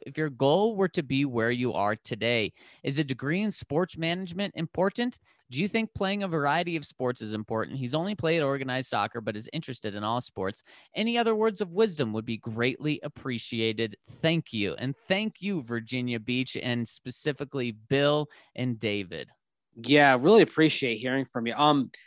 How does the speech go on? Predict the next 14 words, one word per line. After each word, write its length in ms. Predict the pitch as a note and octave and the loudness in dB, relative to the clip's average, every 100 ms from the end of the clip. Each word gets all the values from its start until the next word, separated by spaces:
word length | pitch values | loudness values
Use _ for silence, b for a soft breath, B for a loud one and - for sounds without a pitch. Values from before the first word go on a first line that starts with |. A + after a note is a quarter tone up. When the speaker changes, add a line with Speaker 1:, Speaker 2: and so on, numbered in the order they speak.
| b b b - | b b b 2
Speaker 2:
I 160 | D3+ F#3+ | 8 10
would 240 | A#3+ G#3 | 10 6
say 440 | - - F3+ D#3 A2 | 4 4 4 4 2
this. 540 | A#2+ G2+ - - - - _ _ _ _ _ - _ _ _ | -4 -4 -6 -12 -12 -16 _ _ _ _ _ -20 _ _ _
Experience 1300 | E3+ D#3+ - - - G#3 B3 A#3+ F#3+ E3 D3+ - - - | 0 0 0 -4 4 8 10 12 12 10 6 0 -8 2
is 260 | D#3 B2 | 4 4
more 360 | A#2 C3+ D3+ E3+ | 2 4 8 8
important 720 | E3 D#3+ - D3+ C#3+ A#2 C#3+ - C3+ | 4 2 4 8 6 4 -6 -6 0
than 500 | C#3 C3+ B2+ A#2+ A2 _ _ _ - | 4 6 4 2 -2 _ _ _ -10
what 340 | A#2 C#3 D3+ | 2 6 6
specific 800 | - - C3 - D3 C3+ C3+ - | 2 -2 -2 0 0 4 2 0
degree 480 | - A2+ A#2+ B2 B2 | -4 -2 0 4 4
you 200 | A2+ G2+ | 4 0
get. 520 | - G#2+ - - - | 0 -2 -2 -8 -12